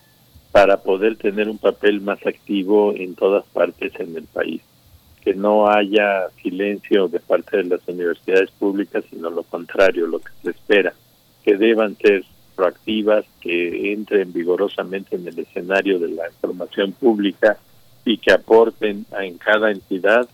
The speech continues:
a mejorar la toma de decisiones y la implementación de esas decisiones por parte de las autoridades. Creo yo que, eh, tiene que existir,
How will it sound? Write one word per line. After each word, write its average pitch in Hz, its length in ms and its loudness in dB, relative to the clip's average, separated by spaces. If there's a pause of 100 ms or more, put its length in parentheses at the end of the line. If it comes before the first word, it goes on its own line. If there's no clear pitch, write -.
a 98 200 0
mejorar 101 640 0 (480)
la 101 160 2
toma 113 360 0
de 101 160 0
decisiones 113 800 -6
y 98 100 -6
la 87 140 -4
implementación 92 880 -2
de 92 180 2
esas 92 260 0 (600)
decisiones 107 840 -2
por - 180 -2
parte 101 320 2
de 90 60 0
las 90 220 -2
autoridades. 90 720 0 (800)
Creo 123 180 6
yo 117 260 2
que, 113 460 -6 (240)
eh, 95 380 -6 (140)
tiene 117 280 0
que - 140 -2
existir, - 720 -2